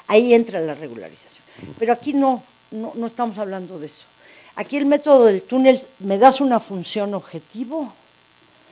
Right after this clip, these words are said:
que en este caso es de tipo mínimos cuadrados, porque comparas con datos, pero podría no serla, podría ser un motor, ¿no?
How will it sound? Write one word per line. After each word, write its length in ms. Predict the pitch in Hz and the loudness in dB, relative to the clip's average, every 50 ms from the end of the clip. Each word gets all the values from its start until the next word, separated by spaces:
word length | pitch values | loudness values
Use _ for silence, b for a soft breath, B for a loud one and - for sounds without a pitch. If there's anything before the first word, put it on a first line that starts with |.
| b b b b b | b b b b b
que 80 | 196 202 | -6 -4
en 80 | 214 | -4
este 200 | 220 214 - 226 | -4 -4 -6 -2
caso 240 | 226 214 208 208 208 | 2 2 2 2 0
es 120 | 190 160 | -6 -4
de 100 | 165 165 | -4 -4
tipo 340 | 156 - - 180 - - 185 | -4 -4 -10 -10 -6 -4 -2
mínimos 460 | 170 180 185 190 185 180 180 175 - | -2 -2 -2 -2 -4 -4 -6 -8 -10
cuadrados, 540 | - - 165 160 165 175 196 240 294 320 - | -10 -6 -6 -4 -2 0 0 0 0 -2 -4
porque 300 | - - 190 - - 160 | -6 -10 -20 -20 -20 -20
comparas 520 | - - 156 147 - 165 147 139 127 127 - | -16 -14 -14 -10 -6 -6 -4 -4 -6 -8 -8
con 220 | - 147 156 185 | -12 -10 -4 0
datos, 340 | 220 269 302 208 - 208 - | 2 2 2 2 0 -6 -8
pero 220 | - 180 160 147 | -8 -10 -10 -10
podría 360 | 131 - 160 156 151 170 170 | -10 -12 -12 -12 -10 -8 -8
no 140 | 156 151 151 | -8 -10 -12
serla, 400 | 147 - 277 302 262 185 147 123 | -10 -4 -4 -2 -2 -2 -4 -8
podría 400 | 117 - 156 147 151 170 180 175 | -8 -10 -14 -14 -12 -10 -10 -10
ser 340 | - - 185 185 180 175 180 - _ _ _ _ _ _ _ _ _ _ b b b b b b b | -10 -6 -4 -4 -4 -4 -6 -10 _ _ _ _ _ _ _ _ _ _ b b b b b b b
un 160 | - 202 208 208 | -6 -4 -4 -2
motor, 420 | 196 175 170 165 - 247 247 202 - - - - _ _ _ _ _ _ _ _ | 0 0 -2 0 2 2 2 2 0 -4 -20 -20 _ _ _ _ _ _ _ _
¿no? 120 | - 240 | -20 -20